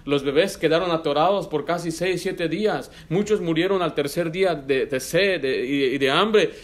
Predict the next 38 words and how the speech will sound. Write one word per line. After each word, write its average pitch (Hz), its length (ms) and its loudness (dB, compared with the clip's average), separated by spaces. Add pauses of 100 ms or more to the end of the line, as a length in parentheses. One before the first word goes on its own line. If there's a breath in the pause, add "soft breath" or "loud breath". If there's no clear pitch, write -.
(100)
Y 156 200 0
estos 175 280 0
vivieron 160 380 0
siete 196 360 -4
días 196 320 -4
porque 147 280 -6
Dios 160 240 -2
les 170 120 -6
ha 160 80 -2
dado 165 220 -2
a 156 60 -4
los 139 100 -4
bebés 139 260 -2
un, 160 220 -6
un 160 140 -6
cuerpo 165 480 -2
para 127 200 -4
poder 147 200 -2
sostenerse 156 720 -4 (240)
en, 160 180 -6
en 139 180 -6 (220)
tiempos 170 340 -4
extremos. 240 600 -6 (480 loud breath)
Entonces, 156 240 -2
Dios 196 160 4
nos 214 140 0
ha 202 40 -2
dado 196 160 2
a 196 40 -2
nosotros 185 340 -4
también 165 200 -2
esas 165 180 -4
reservas. 170 540 -4 (380 loud breath)
Ahora, 143 140 2
el 131 80 2
problema 185 400 2
es 214 100 0
que 165 320 0